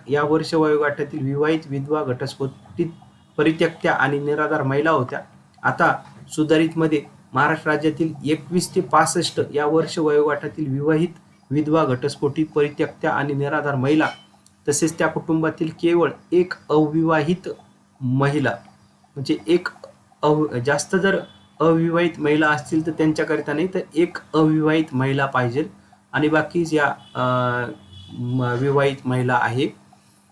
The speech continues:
त्यानंतर योजनेच्या लाभार्थ्यांची पात्रता या ठिकाणी जी दुरुस्ती झालेली आहे, पूर्वी राज्यातील विवाहित, विधवा, घटस्फोटित, परित्यक्त्या आणि निराधार महिला होत्या.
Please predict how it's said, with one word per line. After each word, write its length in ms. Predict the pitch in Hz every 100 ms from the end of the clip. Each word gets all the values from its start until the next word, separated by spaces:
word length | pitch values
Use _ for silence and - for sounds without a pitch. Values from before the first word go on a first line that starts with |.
| _ -
त्यानंतर 480 | 151 175 165 190 - - - _ _ - -
योजनेच्या 520 | 151 160 175 170 175
लाभार्थ्यांची 600 | 170 165 160 156 156 160
पात्रता 600 | 160 143 - 151 160 165 - _ - _ _ _ - - _ -
या 140 | 143
ठिकाणी 500 | 143 143 151 160 160 - - - 123 - - 123
जी 100 | 143
दुरुस्ती 460 | 143 151 151 -
झालेली 300 | 143 131 135
आहे, 200 | 139 135
पूर्वी 360 | 139 151 156 170
राज्यातील 540 | 151 143 156 156 151
विवाहित, 320 | 135 143 156 156
विधवा, 380 | 135 139 139 147
घटस्फोटित, 600 | 143 127 135 - 139 147 135 -
परित्यक्त्या 640 | 139 135 135 139 - 156
आणि 200 | 143 135
निराधार 420 | 131 131 139 135 127
महिला 260 | 127 127
होत्या. 300 | 131 110 143